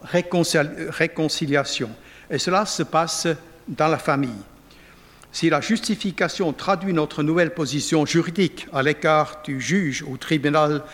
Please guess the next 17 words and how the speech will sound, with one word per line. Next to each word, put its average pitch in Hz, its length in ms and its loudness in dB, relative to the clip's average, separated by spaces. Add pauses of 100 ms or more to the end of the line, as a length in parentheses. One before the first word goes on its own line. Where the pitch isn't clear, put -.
(260)
la 143 140 2
réconciliation 151 1000 0 (260)
exprime 156 680 0 (260)
la 143 160 2
nouvelle 151 320 4
relation 151 680 0 (400)
que 151 120 0
nous 143 180 2
entretenons 151 640 0 (380)
avec 147 340 0
le 139 80 2
Père. 127 540 -4 (1300)
Et 127 160 -6
Romains 135 380 0
cinq 185 340 2
nous 139 160 2
dit : « 180 260 2